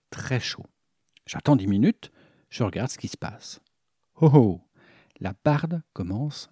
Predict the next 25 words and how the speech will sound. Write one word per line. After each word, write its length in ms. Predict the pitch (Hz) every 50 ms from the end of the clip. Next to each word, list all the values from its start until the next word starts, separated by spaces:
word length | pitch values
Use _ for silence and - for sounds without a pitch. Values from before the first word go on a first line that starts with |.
| _ -
à 80 | - -
se 160 | - - -
recroqueviller. 800 | - - 117 110 - - 120 107 101 92 104 92 82 85 82 82 _ _ _ _ _ _ _ _ _ _ _ _
Le 100 | - 107
lard 380 | 107 107 131 156 160 156 123 104
a 40 | 95
fondu, 480 | - - - 104 107 98 80 80 85 - _ _ _ _ _ -
la 100 | 90 87
graisse 400 | 92 95 92 123 135 135 - -
a 80 | 87 85
exsudé 640 | 95 104 98 85 87 95 95 90 98 117 170 202 _ _ _ - _ _ -
et 40 | -
s'est 200 | - - 120 110
mélangée 580 | 127 131 123 113 98 90 - 87 87 110 127 _ _ _
au 100 | - 95
beurre 240 | 87 80 107 104 90
liquide. 540 | 85 87 92 - - - 95 92 90 - - _ _ _ _ _ _ _ _ _ _ _ _ _ _ _ _ _ _
Je 160 | - - 98
referme 400 | 85 92 - - 139 123 104 90
le 80 | 80
four. 500 | - - - - _ _ _ _ _ _ _ _ _ _ _ _ _ _ _ _ _ _ _ _ _ _ -
Cinq 140 | - - 95
minutes 280 | 92 92 87 87 - -
plus 160 | - - 110
tard, 320 | - 214 233 247 240 -